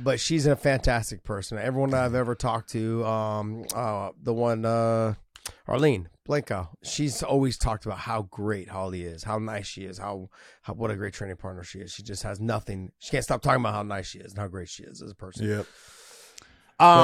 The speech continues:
Speaker 2: But An-,
Speaker 1: w-, the
Speaker 2: Andrea Lee against Macy Barber, I actually think that's a really good matchup. K G B,
Speaker 1: Fantastic fight.
Speaker 2: who comes to fight all the time. Macy Barber's got a lot going for her now. She's kinda back on that roll,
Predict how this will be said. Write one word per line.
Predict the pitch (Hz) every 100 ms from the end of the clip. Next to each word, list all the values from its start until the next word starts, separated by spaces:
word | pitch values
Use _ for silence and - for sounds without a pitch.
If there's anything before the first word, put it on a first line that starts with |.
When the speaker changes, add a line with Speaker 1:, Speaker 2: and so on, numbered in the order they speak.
| 156
Speaker 2:
But |
An-, | 160 185
Speaker 1:
w-, | -
the | 165
Speaker 2:
Andrea | 180 170 170
Lee | 160 160
against | 139 143 -
Macy | 139 135 139
Barber, | 123 131 135 -
I | 113
actually | 113 -
think | 113
that's | 110 113
a |
really | 98 98
good | 95 87
matchup. | 87 - - - _
K | - 160
G | 151
B, |
Speaker 1:
Fantastic | 160 151 147 123
fight. | - 110 95 _ _ _
Speaker 2:
who | - 113 - - -
comes | - 143 -
to |
fight | 117 135 131
all | 127 127
the | 120
time. | - 127 120 113 -
Macy | 104 120 -
Barber's | 110 123 123 107
got | 127 123 123
a | -
lot | 104 107 117 - 113
going | 110 120 123
for | - 120 120
her |
now. | 113 117 117
She's | 110 104 -
kinda | - 117 117
back | 95 120 113 -
on | 113
that | 113 104
roll, | 101 113 113 110 101